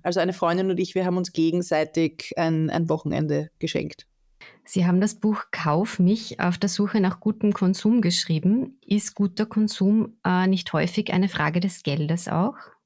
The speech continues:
Speaker 1: Nein, nein. Ähm, die, die Suche nach gutem Konsum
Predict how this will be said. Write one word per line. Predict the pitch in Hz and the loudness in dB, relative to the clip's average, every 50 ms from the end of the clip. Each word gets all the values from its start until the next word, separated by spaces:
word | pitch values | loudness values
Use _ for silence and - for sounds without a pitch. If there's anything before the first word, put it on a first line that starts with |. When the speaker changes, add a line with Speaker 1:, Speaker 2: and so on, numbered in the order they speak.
| _ _ _ _ _ _ - | _ _ _ _ _ _ 0
Speaker 1:
Nein, | 262 262 170 139 151 - - _ _ _ _ _ _ _ _ _ _ | 0 0 0 0 -4 -6 -12 _ _ _ _ _ _ _ _ _ _
nein. | - 202 170 151 139 143 - _ - - - - - - - - _ _ - | -2 0 0 0 -2 -4 -8 _ -20 -20 -20 -20 -20 -20 -20 -20 _ _ -2
Ähm, | 202 208 208 208 208 208 208 208 208 208 196 - - - - 185 175 - - _ | 0 2 4 4 4 2 2 2 0 0 -2 -4 -8 -16 -20 -20 -20 -20 -20 _
die, | - 214 202 | -2 -2 0
die | 214 214 208 202 202 202 196 180 - | 2 2 2 4 4 2 2 0 -2
Suche | - - - 254 269 285 - 254 | -4 -4 0 0 0 2 0 0
nach | 220 226 214 220 | 0 0 -2 -2
gutem | - 233 240 233 - 226 | -2 -2 -2 0 -2 -4
Konsum | 214 - 214 196 190 180 - 214 233 277 311 330 | -2 0 -2 -2 -2 0 0 2 2 4 2 0